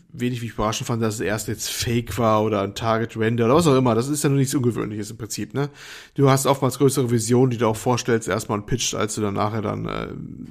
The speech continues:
realisieren kannst. Das ist nicht schön, aber, ähm, solange das Endprodukt was Rundes nachher ist, ähm, äh, insgesamt, äh, denke ich durchaus immer, äh, durchaus entschuldbar. Aber das war es ja in dem Fall zumindest bei den Konsolenversionen nicht, ne, aus, aus technischen Gründen.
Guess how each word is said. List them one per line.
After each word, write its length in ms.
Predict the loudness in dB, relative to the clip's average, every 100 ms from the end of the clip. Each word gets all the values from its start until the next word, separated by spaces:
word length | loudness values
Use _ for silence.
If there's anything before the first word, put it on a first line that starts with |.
| -8
realisieren 480 | -2 -2 0 0 0
kannst. 360 | -2 -2 -6
Das 100 | -6
ist 100 | -4
nicht 140 | -2 2
schön, 260 | 4 6
aber, 340 | 6 4 2 -2 -18 -18 -20 -20 -14
ähm, 460 | -10 -8 -8 -8 -10 -14 -18 -18 -6
solange 260 | 2 4 4
das 100 | 4
Endprodukt 440 | 2 2 0 2
was 120 | 0
Rundes 400 | 4 6 6 4
nachher 300 | 4 2 4
ist, 180 | 0 0
ähm, 200 | -2 -4
äh, 600 | -2 -2 -4 -10 -10 -6
insgesamt, 560 | -4 -2 0 0 0 -10 -20 -20 -20 -8
äh, 200 | 0 0
denke 380 | 0 0 0 0
ich 80 | 2
durchaus 480 | 2 4 2 0
immer, 340 | -2 0 0 2
äh, 340 | 0 0 -4
durchaus 280 | -2 0 0
entschuldbar. 640 | 0 2 2 2 0 -2 -8 _ -20 -8
Aber 160 | 2 4
das 100 | 6
war 140 | 6
es 80 | 6
ja 80 | 4
in 60 | 0
dem 120 | 0
Fall 160 | -2
zumindest 540 | 0 4 4 4 0 0
bei 80 | 0
den 100 | 0
Konsolenversionen 640 | 2 2 2 0 -2 -2
nicht, 240 | -2 -4
ne, 220 | -6 -4 -6
aus, 160 | -6
aus 220 | -8 -6
technischen 340 | -6 -6 -6 -6
Gründen. 320 | -6 -6